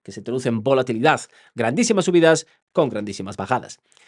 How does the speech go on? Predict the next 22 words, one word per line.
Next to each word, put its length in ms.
El 80
ciclo 300
actual, 640
recordamos, 460
comenzaba 340
en 80
enero 220
del 120
dos 140
mil 120
veintitrés, 440
cuando 180
el 40
precio 200
de 60
Bitcoin 420
tocaba 280
fondo 580
en 160
el, 260
los 240
do-, 360